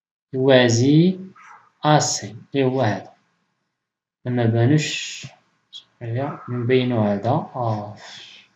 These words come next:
سمحوا لي عاوتاني. نبين هذا المستقيم كيوازي هذا.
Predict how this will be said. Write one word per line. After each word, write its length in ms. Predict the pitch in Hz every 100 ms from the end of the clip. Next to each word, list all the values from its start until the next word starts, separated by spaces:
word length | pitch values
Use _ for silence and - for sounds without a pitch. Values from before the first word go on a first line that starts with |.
| _ _
سمحوا 320 | - - 117
لي 160 | 110
عاوتاني. 640 | 104 104 110 110 110 143 156 - - - - - - _ _ _ -
نبين 440 | 131 131 151 147
هذا 240 | 117 117 120
المستقيم 1000 | 120 117 - 113 - 120 135 180 180 - _ _ _ _ _ _ _
كيوازي 480 | 135 139 143 113 95
هذا. 220 | 90 -